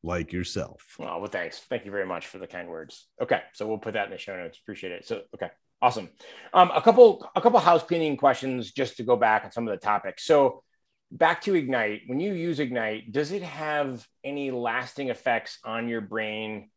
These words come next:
Speaker 2: beyond the day that you use it? Like, is, like, Newcom definitely works the brain over time. Does Ignite have
Speaker 1: Ooh,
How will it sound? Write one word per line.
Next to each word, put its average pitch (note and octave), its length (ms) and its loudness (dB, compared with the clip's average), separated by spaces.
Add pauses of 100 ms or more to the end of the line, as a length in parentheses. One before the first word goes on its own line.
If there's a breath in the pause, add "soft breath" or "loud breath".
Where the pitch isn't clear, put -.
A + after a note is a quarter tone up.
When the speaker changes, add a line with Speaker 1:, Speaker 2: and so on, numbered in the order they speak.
(320)
Speaker 2:
beyond A#2 580 -2
the A2+ 80 -2
day G#2+ 400 -4
that G2+ 220 -10
you G#2 60 -10
use F#2+ 260 -10
it? G2 100 -14
Like, A2 180 -6
is, B2 180 -8
like, B2+ 140 -2
Newcom B2+ 640 -2 (100)
definitely B2+ 580 -2 (720)
works A#2 340 -2
the A#2 100 -10
brain A2+ 260 -2
over F#2+ 180 -6
time. F2+ 320 -8
Does G2+ 180 -8
Ignite B2+ 380 -2
have A2+ 340 0
Speaker 1:
Ooh, G#2 180 -4